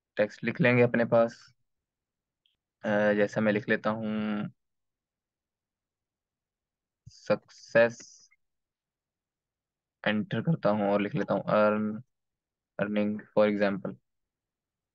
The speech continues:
इसको मैं थोड़ा सा बड़ा कर लेता हूँ, shift की की press करके साथ इसको मैं drag करूंगा तो ये बड़ा हो जाएगा।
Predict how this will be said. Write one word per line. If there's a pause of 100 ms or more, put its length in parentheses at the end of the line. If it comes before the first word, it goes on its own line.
(460)
इसको
मैं
थोड़ा
सा
बड़ा
कर
लेता
हूँ,
shift
की
की
press
करके
साथ
इसको
मैं
drag
करूंगा
तो
ये
बड़ा
हो
जाएगा।